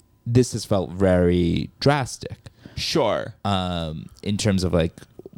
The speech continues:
Speaker 1: before
Speaker 2: I
Speaker 1: having
Speaker 2: really started headlining, I think, when it was, I really s-, headlined post-pandemic,
Speaker 1: Mm-hmm.
Speaker 2: post-TikTok. So I don't, I don't know if I fully experienced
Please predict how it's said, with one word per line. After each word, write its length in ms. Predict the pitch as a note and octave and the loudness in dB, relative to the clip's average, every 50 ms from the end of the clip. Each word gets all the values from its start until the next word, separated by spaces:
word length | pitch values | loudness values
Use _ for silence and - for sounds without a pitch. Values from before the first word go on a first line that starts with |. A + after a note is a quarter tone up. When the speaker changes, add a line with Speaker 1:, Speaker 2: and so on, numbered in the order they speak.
| - - - | -18 -12 -8
Speaker 1:
before 320 | - - - - A#2 A2 | -8 -6 -2 0 2 2
Speaker 2:
I 80 | E3+ G3+ | 4 2
Speaker 1:
having 180 | G#3 - G#3+ G#3+ | 2 2 2 2
Speaker 2:
really 160 | G#3+ G#3 F#3+ | 2 2 0
started 280 | - - F#3+ E3+ D#3+ D3+ | 0 -2 -2 -2 0 -2
headlining, 380 | D#3+ D3+ D#3+ D3+ D3 C#3+ C#3+ | -2 -2 -2 -2 -2 -4 -4
I 80 | A#2+ C3 | -4 -6
think, 360 | - - - E3+ D#3+ C#3 - | -4 -4 -6 -6 -6 -4 -4
when 120 | C#3 B2+ A#2+ | -4 -2 -2
it 100 | A2 - | -4 -2
was, 640 | G#2 A#2 A2+ A2+ A2 G#2 - - - - - - - _ _ _ _ _ _ _ _ _ _ | 0 0 0 0 0 -2 -4 -6 -6 -8 -10 -10 -14 _ _ _ _ _ _ _ _ _ _
I 180 | - D3 E3 E3 | -4 -2 -2 -2
really 400 | C3+ C#3+ D3+ D#3+ E3 D#3+ D3+ C3+ | 0 2 4 4 4 4 2 0
s-, 180 | - - - | -2 -4 -4
headlined 560 | - B2+ C3+ B2 A2+ A#2+ A2+ A2+ A2 A2 - - _ _ | -2 -2 -2 0 0 0 0 0 -2 -6 -8 -14 _ _
post-pandemic, 1080 | - - A#2+ A#2+ A#2 - - - - A#2 G#2+ G#2 G2+ F#2+ F2+ - - - - _ - _ _ _ - | -2 0 2 4 4 2 0 -2 -4 -2 -2 -2 -4 -4 -6 -8 -8 -12 -20 _ -20 _ _ _ -6
Speaker 1:
Mm-hmm. 260 | A2+ G2 G#2 G#2 A2+ D#3 - _ _ | -4 0 0 0 0 0 -4 _ _
Speaker 2:
post-TikTok. 840 | - B2+ A#2+ A#2+ A2+ - - - G#2+ G2+ - _ - F2 - - - | -2 0 0 0 0 -2 -4 -6 -8 -8 -6 _ -10 -12 -10 -10 -6
So 120 | - D#3 | -4 -2
I 80 | D#3 E3 | -2 -2
don't, 120 | E3+ D#3+ - | -2 -2 -2
I 80 | D#3 D#3 | -2 -2
don't 100 | D#3+ D#3 | 0 0
know 80 | D3+ | 0
if 80 | C#3+ C#3 | 0 0
I 80 | C3 | -2
fully 320 | A2+ - - B2 B2 A#2+ A2+ | -4 -2 -2 -2 0 0 0
experienced 880 | A#2 - - - - A2 A2 G#2 G#2 G2 G2+ G#2 - - - - - | -2 -4 -6 -4 -2 -2 0 0 -2 -4 -6 -8 -10 -10 -12 -14 -20